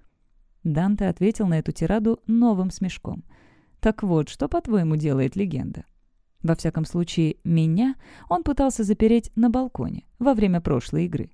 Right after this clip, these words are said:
Тебе, однако, удавалось улизнуть не раз и не два. Если бы магистр действительно хотел держать тебя в плену, он бы исключил всякую возможность побега. Или просто я непревзойденный мастер исчезновений. Это ты так думаешь.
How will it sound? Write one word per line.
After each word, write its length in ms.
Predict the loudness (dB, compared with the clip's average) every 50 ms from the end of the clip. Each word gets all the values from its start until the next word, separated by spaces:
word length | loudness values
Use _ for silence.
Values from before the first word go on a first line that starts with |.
| -20 _ _ _ _ _ _ _ _ _ _ _ _
Тебе, 300 | -6 -4 -2 0 2 2
однако, 320 | 2 2 0 -2 -2 0 0
удавалось 500 | 0 2 2 2 2 2 0 0 -2 -4 -2
улизнуть 480 | 0 2 2 2 2 0 0 0 0 -2
не 100 | -2 0
раз 300 | 0 -2 -4 -4 -4 -2
и 20 |
не 140 | -2 -2 -2
два. 280 | -2 -2 -2 -2 -4 -6 -10 -16 _ _ _ _ _ _ -8
Если 280 | -4 -4 -4 -2 0 0
бы 120 | 2 4
магистр 460 | 6 6 6 4 2 0 0 0 0 2
действительно 600 | 2 2 0 0 -2 -2 -2 -2 0 0 0 0
хотел 320 | 0 0 0 0 0 0
держать 400 | 0 0 -2 0 0 0 -2 -2
тебя 220 | -4 -2 0 0 0
в 80 | 0
плену, 380 | -2 -4 -2 0 2 2 2 0 -2 -8 -20 -20 -20 -8 -4
он 180 | -2 -2 0
бы 140 | 2 0 0
исключил 480 | 0 0 -2 -2 -2 -2 0 -2 -2 0
всякую 360 | 0 0 0 0 2 0 2
возможность 540 | 2 2 2 2 0 0 0 -2 -4 -4 -2
побега. 460 | -2 -2 -2 -2 -4 -4 -6 -10 -14 -16 -18 _ _ _ _ _ _ _ -10 -4 -2
Или 160 | -2 -2 -2
просто 320 | -2 -4 -6 -4 -2 -2
я 160 | 0 2 2
непревзойденный 680 | 2 2 2 0 0 2 0 0 2 2 2 4 4 4
мастер 360 | 2 2 0 -2 -4 -8 -8 -6
исчезновений. 800 | -8 -8 -6 -6 -4 -2 -2 -2 -2 -2 -4 -4 -6 -10 -16 _ -20 _ _ _ _ _ _ _ _
Это 240 | -6 -4 -4 -4 -4
ты 200 | -2 -2 -2 -2
так 180 | -2 -2 -2 0
думаешь. 540 | 0 2 2 2 2 0 -2 -4 -8 -18